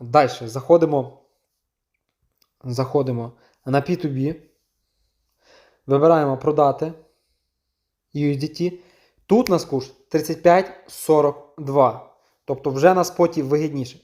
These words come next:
І також третє значення, яке ми можемо дивитися, ну там самий гірший завжди курс, це на приват одразу виводити. У нас курс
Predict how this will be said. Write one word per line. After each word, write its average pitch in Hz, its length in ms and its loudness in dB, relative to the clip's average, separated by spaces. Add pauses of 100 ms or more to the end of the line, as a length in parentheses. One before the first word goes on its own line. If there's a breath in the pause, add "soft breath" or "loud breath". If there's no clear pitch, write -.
І 147 100 -4
також 190 340 4
третє 247 380 0
значення, 175 280 -2
яке 151 140 -6
ми 147 80 -2
можемо 139 260 -4
дивитися, 131 340 -4
ну 151 80 -4
там 180 180 2
самий 170 400 2
гірший 139 300 -6
завжди 127 240 -4
курс, 208 360 -4 (600)
це 170 400 0 (960)
на 139 300 0
приват 156 600 2 (180)
одразу 147 440 0
виводити. 135 560 -4 (460)
У 135 120 -6
нас 160 240 0
курс 156 300 -6